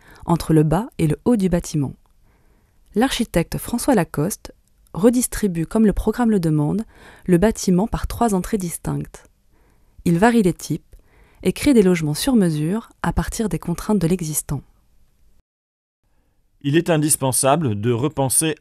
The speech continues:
Speaker 2: entièrement les circulations dans le bâtiment.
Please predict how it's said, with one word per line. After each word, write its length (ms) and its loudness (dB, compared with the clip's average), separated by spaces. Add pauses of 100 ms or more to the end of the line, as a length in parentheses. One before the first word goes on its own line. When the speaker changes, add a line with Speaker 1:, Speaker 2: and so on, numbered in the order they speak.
Speaker 2:
entièrement 520 -2
les 120 0
circulations 720 -4
dans 120 0
le 100 0
bâtiment. 460 -4